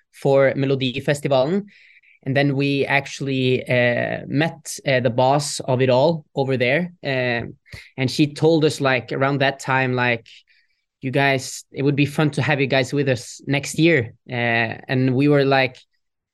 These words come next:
after that conversation, we were like, "It would actually be so much fun to actually do this, because it's way bigger than we actually thought it was." Uh, so it's so cool to see so many people being, like,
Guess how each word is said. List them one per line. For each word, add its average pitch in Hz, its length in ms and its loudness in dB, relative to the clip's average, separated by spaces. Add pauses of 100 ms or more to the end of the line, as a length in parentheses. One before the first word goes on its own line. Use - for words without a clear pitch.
(180)
after 147 300 0
that 139 200 0
conversation, 139 680 -2
we 123 80 -4
were 123 160 -2
like, 123 320 -2 (320)
"It 139 80 -2
would 139 160 0
actually 139 380 -2
be 127 240 -2
so - 440 -2
much 127 220 0
fun 127 280 0
to 131 120 -2
actually 123 340 0
do 127 160 0
this, 117 200 0
because 123 380 -4 (360)
it's - 400 -8
way 151 260 4
bigger 143 380 4
than 123 220 2
we 123 100 4
actually 127 560 -2
thought 139 180 4
it 143 60 6
was." 175 400 0 (340)
Uh, 123 300 0
so 135 160 -2
it's 131 180 0
so 151 180 4
cool 147 200 2
to 143 120 -4
see 135 220 -4
so 139 240 0
many 131 220 2
people 131 340 -2
being, 123 380 0
like, 117 320 0